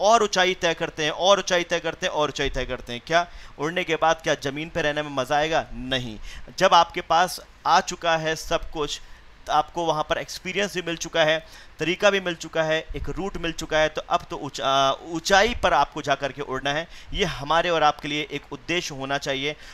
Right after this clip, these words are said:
और याद रखिएगा कि आपकी अगर उद्देश्य को पूरा करने के लिए कहीं ना कहीं आप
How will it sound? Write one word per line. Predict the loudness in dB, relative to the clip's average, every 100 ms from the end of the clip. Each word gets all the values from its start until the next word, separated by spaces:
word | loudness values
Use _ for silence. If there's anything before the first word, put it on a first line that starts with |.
| -10
और | -2
याद | 2 2
रखिएगा | 2 -4 2 2 2 -10 -6
कि | -6 0
आपकी | 4 4 2 -2
अगर | -2 2 0 0 -4 -14 -8 -6
उद्देश्य | 0 4 4 2
को | 0
पूरा | -2 -2
करने | -2 -4 -6
के | -6
लिए | -10 -12 -12 -6 -6 -6 -4
कहीं | -4
ना | -2
कहीं | -2 -2
आप | -4